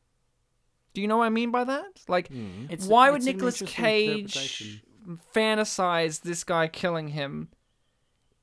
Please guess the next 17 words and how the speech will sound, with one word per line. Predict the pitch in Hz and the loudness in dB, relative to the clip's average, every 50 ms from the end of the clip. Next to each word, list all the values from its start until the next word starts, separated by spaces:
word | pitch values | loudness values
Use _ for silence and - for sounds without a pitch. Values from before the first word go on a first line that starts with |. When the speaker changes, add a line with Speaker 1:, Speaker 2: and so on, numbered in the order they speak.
| _ _ - | _ _ -4
Speaker 1:
if | 214 233 226 214 202 - - - - - - _ _ _ _ _ _ _ _ _ | 0 4 4 2 2 -2 -16 -18 -20 -20 -20 _ _ _ _ _ _ _ _ _
he | - 185 196 190 | -6 -4 -2 2
was | 170 180 185 185 180 170 | 6 8 8 10 8 6
actually | 156 147 - - - - 170 165 151 151 143 | 4 0 0 -4 -8 -6 -4 -4 -4 -4 -4
real, | 143 160 165 160 156 | -4 -2 0 0 0
but | 147 156 156 | 0 -2 -2
he's | 147 147 | -2 -2
never | 156 147 147 | -2 -2 -2
met | 139 143 139 95 69 | -2 -2 -2 -2 -2
him? | 62 - - 165 - _ _ - - _ _ - | -4 -8 -14 -20 -20 _ _ -20 -20 _ _ -6
So | - - 214 | 0 0 2
it | 220 | 4
makes | 240 262 254 - | 2 2 0 0
me | 269 | -2
question | - - 247 240 - 214 208 | 0 2 0 0 0 -4 -6
if | - 208 220 220 - | -6 -6 -6 -6 -4
he's | 233 220 196 | -4 -6 -6